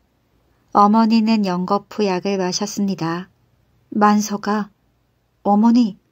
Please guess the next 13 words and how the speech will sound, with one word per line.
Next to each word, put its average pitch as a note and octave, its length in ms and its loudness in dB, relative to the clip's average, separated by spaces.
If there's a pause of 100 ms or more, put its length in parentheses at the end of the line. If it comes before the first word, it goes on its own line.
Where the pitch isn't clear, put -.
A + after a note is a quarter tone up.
(320)
이젠 A#3 380 2
하나도 A3+ 400 2
안 G3 180 -2
아프다. G3 540 -8 (540)
참으로 G3+ 500 2
그 G#3 200 -4
약이 G3 220 -2
신기하구나. G3+ 920 -4 (1600)
어머니 A3+ 420 2
정말이세요? G#3+ 800 -4 (720)
만석은 A3 680 0
눈이 G3+ 280 0
둥그레졌습니다. G3+ 1200 -4